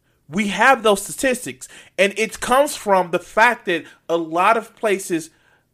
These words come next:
one, a lot of homes can't be bought with regular, uh, with a normal income right now because incomes have not increased in the last forty fucking years as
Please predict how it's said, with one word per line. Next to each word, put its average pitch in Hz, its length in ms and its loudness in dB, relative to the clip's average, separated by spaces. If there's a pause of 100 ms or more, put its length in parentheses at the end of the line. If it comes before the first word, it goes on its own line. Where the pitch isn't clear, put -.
(140)
one, 156 560 6 (1160)
a 139 80 0
lot 151 260 6
of 156 100 2
homes 170 440 0 (360)
can't - 260 -4
be 143 140 -6
bought 127 480 4 (360)
with 127 560 4
regular, 139 500 2 (180)
uh, 98 160 -10
with 135 300 2
a 117 180 4
normal 131 480 0
income 147 360 -2
right 123 140 0
now 120 160 0
because 117 320 -4 (140)
incomes 147 460 -2
have 120 140 0
not 117 220 2
increased 113 500 -8 (280)
in 135 80 -6
the 127 100 -6
last 120 380 -2
forty 135 400 0
fucking 120 360 0
years 117 320 -2 (380)
as 127 320 2